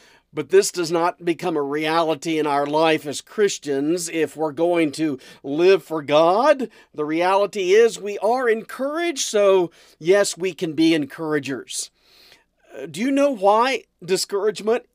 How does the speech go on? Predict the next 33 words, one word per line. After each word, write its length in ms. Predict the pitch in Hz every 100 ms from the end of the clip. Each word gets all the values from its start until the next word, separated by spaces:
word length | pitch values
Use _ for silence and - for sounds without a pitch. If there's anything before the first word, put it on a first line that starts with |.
| - _
is 180 | 196 165
really 220 | 165 220
so 240 | 185 202 180
bad? 500 | 156 151 175 208 180 _ _ _ _ _ _ _ _ -
I, 120 | 131 170
I 40 | 180
think 200 | 196 170
it's 140 | 143
this. 540 | 151 165 120 - - - _ _ _ _ _ -
Discouragement 720 | 165 170 - 226 202 180 175 -
opens 440 | 214 170 190 147
the 120 | 165
door 440 | 135 185 190 156 147
for 300 | - 156 -
all 460 | 165 196 240 247 202
other 260 | 208 202
kinds 600 | - - 196 196 190 170
of 120 | 147 -
sins 720 | - 208 180 175 185 170 - -
and 200 | 143 135
failures. 840 | 160 165 165 139 110 - - - _ _ _ _ _ -
Uh, 100 | 147
someone 380 | - 170 156
said 320 | 139 202 180 143
that 240 | 139 135
discouragement 840 | 139 - 196 208 180 165 151 151
is 200 | 160 139
a 40 | 143
dark 520 | 110 151 165 190 -
room 400 | 139 127 135 175 _ - -
where 140 | 175
the 80 | 160
negatives 800 | 160 170 190 156 165 160 151 139